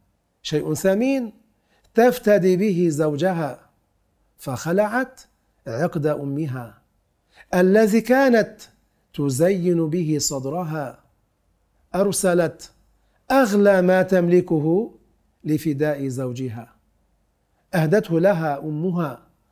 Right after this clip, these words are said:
خديجة رضي الله عنها يوم زفافها، وأرسلت العقد مع شقيق أبي العاص ابن الربيع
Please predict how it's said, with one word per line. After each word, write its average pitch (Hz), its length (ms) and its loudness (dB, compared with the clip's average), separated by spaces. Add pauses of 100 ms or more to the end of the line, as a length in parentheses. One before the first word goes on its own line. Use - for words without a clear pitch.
خديجة 180 800 2 (560)
رضي 156 320 2
الله 143 400 -4
عنها 160 500 -6 (500)
يوم 139 400 -4
زفافها، 120 800 -12 (800)
وأرسلت 226 680 2
العقد 233 460 0 (640)
مع 196 340 4
شقيق 220 720 2
أبي 214 140 4
العاص 247 640 -2 (160)
ابن 143 180 -4
الربيع 185 600 -2